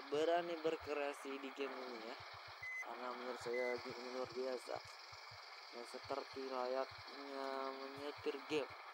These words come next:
setelah menyetir mobil asli, ya. Kita pick up orang-orang, ya. Kita lihat nih, lihat. Sangat aneh memang tabunya, ya. Jadi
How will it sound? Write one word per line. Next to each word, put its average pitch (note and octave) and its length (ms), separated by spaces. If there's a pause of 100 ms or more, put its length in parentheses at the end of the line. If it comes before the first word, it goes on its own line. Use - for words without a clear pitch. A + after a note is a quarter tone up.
(520)
setelah B2+ 340
menyetir B2 720
mobil A#2+ 320 (160)
asli, A2+ 320
ya. - 40 (1400)
Kita C#3+ 240 (320)
pick D#3+ 80 (240)
up C#3+ 80 (640)
orang-orang, C#3 480
ya. A2+ 240
Kita A#2+ 240
lihat B2+ 240
nih, C#3 140 (180)
lihat. C#3 240 (880)
Sangat B2 320
aneh B2 220 (100)
memang A2+ 240
tabunya, B2+ 320
ya. C#3 160 (1800)
Jadi C3 160